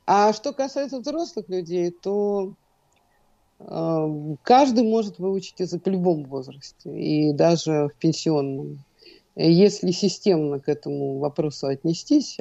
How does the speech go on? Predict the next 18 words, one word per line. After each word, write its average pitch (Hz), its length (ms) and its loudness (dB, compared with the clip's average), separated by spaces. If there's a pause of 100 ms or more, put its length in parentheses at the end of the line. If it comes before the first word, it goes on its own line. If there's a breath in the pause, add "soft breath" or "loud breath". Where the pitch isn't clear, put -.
а 151 120 2
вот 143 200 0
я, 143 160 4
так 139 180 -4
сказать, - 400 -6
разработала 143 880 0
системную 147 600 0
методику, 139 720 -8 (420 soft breath)
то 208 120 6
это 269 200 2
на 220 160 2
самом 214 280 -2
деле 196 180 -2
совсем 185 400 -4
недолго 180 720 0
и 151 240 -6
очень 185 320 -2
приятно. 147 680 -8